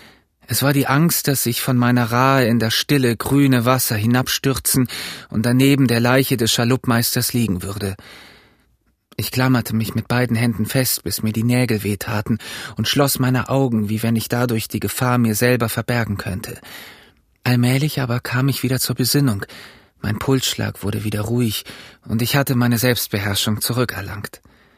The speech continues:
Vor allen Dingen wollte ich den Dolch herausreißen,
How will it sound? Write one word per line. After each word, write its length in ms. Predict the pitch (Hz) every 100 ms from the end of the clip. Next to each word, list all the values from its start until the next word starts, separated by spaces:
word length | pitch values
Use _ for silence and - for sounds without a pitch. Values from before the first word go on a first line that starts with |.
| _ _ _ _ _ _ -
Vor 160 | 131
allen 260 | 131 156 156
Dingen 300 | 139 151 131
wollte 240 | 127 131
ich 160 | 110 -
den 160 | 127
Dolch 300 | 123 131 131
herausreißen, 840 | 117 98 95 98 - 101 101 -